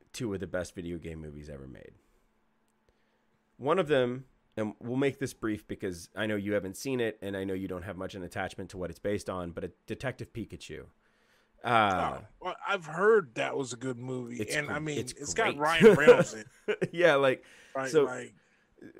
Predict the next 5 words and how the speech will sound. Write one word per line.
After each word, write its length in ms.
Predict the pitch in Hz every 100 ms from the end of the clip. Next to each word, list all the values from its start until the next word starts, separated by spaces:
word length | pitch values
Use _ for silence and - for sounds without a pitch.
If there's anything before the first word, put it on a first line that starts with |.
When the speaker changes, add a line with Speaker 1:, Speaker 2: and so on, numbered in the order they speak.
| 131 -
Speaker 1:
f-, 120 | 147
first 280 | 180 202 185
of 80 |
all, 300 | 143 120 - _ _ _ _ _ _ _ _ - 117 _ _ _ _ _ -
Pikachu 680 | 202 214 - 180 156 143